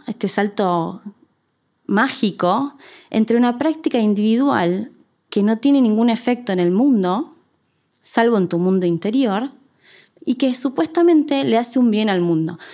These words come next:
Me interesa mucho este cruce entre pensamiento mágico y ecología.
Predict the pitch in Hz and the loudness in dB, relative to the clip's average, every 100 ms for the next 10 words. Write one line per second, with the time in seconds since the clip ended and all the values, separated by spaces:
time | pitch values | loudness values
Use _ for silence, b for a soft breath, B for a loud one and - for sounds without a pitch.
0 | B 247 262 302 330 349 302 302 311 226 | B 2 2 2 0 4 4 2 2 0
1 | 208 214 254 294 240 196 180 180 175 175 | 0 0 0 0 0 0 0 0 0 0
2 | 196 214 208 214 220 262 269 277 294 294 | 2 2 0 0 0 -4 0 0 0 -4
3 | - 190 175 165 170 - - 165 160 | -2 -2 0 -2 -2 -4 -4 -4 -4